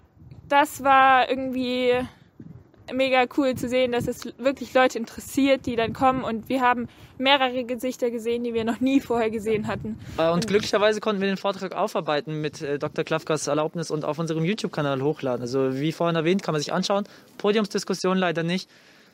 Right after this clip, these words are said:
Speaker 2: Da gab's einen Politiker von der C S U, der das nicht wollte. Ist okay.
Speaker 1: Ja.
Speaker 2: Ist sein Recht, aber
Speaker 1: Ähm,
Speaker 2: irgendwie schade.
Speaker 1: ja, genau. Und da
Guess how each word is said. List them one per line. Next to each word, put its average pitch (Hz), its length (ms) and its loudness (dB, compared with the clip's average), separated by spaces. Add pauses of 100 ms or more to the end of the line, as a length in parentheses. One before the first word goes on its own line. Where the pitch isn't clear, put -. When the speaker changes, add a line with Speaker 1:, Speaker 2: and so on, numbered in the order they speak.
(100)
Speaker 2:
Da 131 100 -8
gab's 131 240 -2
einen 143 80 -2
Politiker 160 460 0
von 170 120 -4
der 160 100 -4
C 165 120 0
S 151 120 0
U, 165 40 2
der 160 120 2
das 143 140 -2
nicht 135 140 -10
wollte. 131 320 -2 (400)
Ist 233 220 2
okay. 190 480 2 (260)
Speaker 1:
Ja. 254 260 6
Speaker 2:
Ist 160 120 -2
sein 185 180 -2
Recht, 170 300 -2
aber 143 220 -2
Speaker 1:
Ähm, 285 80 4 (100)
Speaker 2:
irgendwie 277 180 0
schade. 127 280 -4 (360)
Speaker 1:
ja, 220 200 0 (800)
genau. 277 420 6
Und 277 340 0 (380)
da 311 500 8